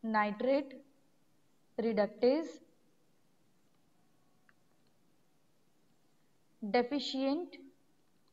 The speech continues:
म्यूटेंट, ठीक है। ये जो क्या चीज है नाइट्रेट रिडक्टेज डेफिशिएंट म्यूटेंट, ये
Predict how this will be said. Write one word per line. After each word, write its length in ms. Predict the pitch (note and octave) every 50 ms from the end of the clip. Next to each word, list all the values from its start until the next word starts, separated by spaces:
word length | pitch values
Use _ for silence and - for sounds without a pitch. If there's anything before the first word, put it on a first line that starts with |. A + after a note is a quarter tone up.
| _ _ _ _ _ _ _ _ _ _ _ _ _ _ _ _ _ _ _ _ _ _ _ _ _ _ _ _ _ _ _ _ _ - - - _ - - _ _ _ _ _ _ _ _ _ _ _ _ _ _ _ _ _ _ _ _ _ _ _ _ - - - - - - _ _ _ _ -
म्यूटेंट, 580 | B3+ B3 C4 B3 - - A3+ G#3 G3 G3 - - - - - - _ _ _ _ _ _ _ _ _ _ _ _ _ _ _ _ _ _ _ _ _ _ _ _ _ _ _ _ _ _ _ _ _ _ _ _ _ _ _ _ _ _ _ _ _ _ _ _ _ _ _ _ _ _ _ _ _ _ _ _ _ _ _ _ _ -
ठीक 160 | - E4 D#4+
है। 100 | F4 C#4+ G#3+ - - - - - - _ _ -
ये 200 | A#3 C4 D#4 E4
जो 200 | C4 B3+ F4 F4+ D#4+ E4 F4+ - - - - _ _ -
क्या 160 | D4+ D4 D#4
चीज 240 | D4+ D4+ D#4+ D#4+ C#4+
है 120 | E4+ E4+ E4
नाइट्रेट 380 | D4 B3+ B3 B3 B3 D#4 D#4+
रिडक्टेज 380 | C#4 D#4 C4+ D4 D4+ - D4 B3+
डेफिशिएंट 460 | C4+ C#4+ D4 D4+ - - D#4 D4+ D4
म्यूटेंट, 360 | C#4+ C#4+ C#4 C#4+ D4 C#4+ C#4+ C4+ C4+
ये 260 | C4 D4 E4 E4+